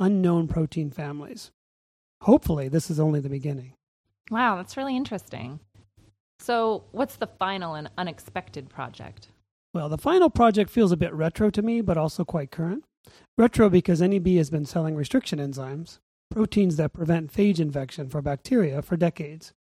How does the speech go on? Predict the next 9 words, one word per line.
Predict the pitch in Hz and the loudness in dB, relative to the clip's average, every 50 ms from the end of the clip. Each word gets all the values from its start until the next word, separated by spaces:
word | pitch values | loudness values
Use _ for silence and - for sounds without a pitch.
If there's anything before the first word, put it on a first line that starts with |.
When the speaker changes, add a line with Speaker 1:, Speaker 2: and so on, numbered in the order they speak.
| _ _ _ _ _ _ _ _ _ - | _ _ _ _ _ _ _ _ _ 0
Speaker 1:
They | 208 196 | 0 2
constitute, | - - 220 240 226 - - 220 - - 208 202 185 185 - - _ _ | 2 0 0 0 -2 -4 -8 -10 -6 -2 0 0 0 0 -2 -6 _ _
you | - 233 | -4 -2
know, | 185 151 143 | -2 -2 0
really | 156 185 214 196 175 160 | 4 4 6 6 6 4
a | 156 | 2
bacterial | 147 147 151 143 - - 208 190 180 165 156 | 2 2 0 -2 0 2 4 6 6 6 6
immunity | 147 160 180 190 180 156 139 139 | 4 4 4 4 4 2 0 -4
system. | 123 - - 143 - - - 170 175 | -6 -6 -6 -6 -6 -8 -12 -14 -14